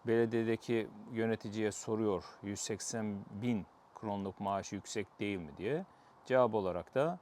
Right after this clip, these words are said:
kendisinden önceki yöneticinin maaşının yüz doksan sekiz bin kron olduğunu söyleyerek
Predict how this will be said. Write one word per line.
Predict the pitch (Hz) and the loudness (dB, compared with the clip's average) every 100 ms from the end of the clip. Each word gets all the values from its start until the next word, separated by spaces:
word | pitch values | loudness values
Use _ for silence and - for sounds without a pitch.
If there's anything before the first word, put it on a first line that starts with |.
| - - | -14 -10
kendisinden | - 123 127 123 - 131 147 160 - | -4 0 0 0 0 0 0 0 -2
önceki | 120 117 113 107 110 | 0 2 2 0 -2
yöneticinin | 98 107 113 - 107 110 98 | 0 0 0 -2 -4 -2 -2
maaşının | 92 107 113 104 - 101 123 180 196 - - - | 0 2 2 0 -4 -2 -2 -2 -4 -12 -20 -8
yüz | 104 120 156 160 - - | -2 0 0 -4 -14 -6
doksan | 113 107 - 127 120 | -2 -2 -2 -4 -4
sekiz | - 117 - 139 120 101 | -4 -6 -4 -2 -2 -2
bin | 95 87 82 - | -2 -2 -6 -6
kron | 107 110 143 143 - - | 0 0 0 -6 -14 -4
olduğunu | 110 104 107 98 | -2 0 0 -2
söyleyerek | - 120 87 82 131 175 | 0 0 0 0 0 -2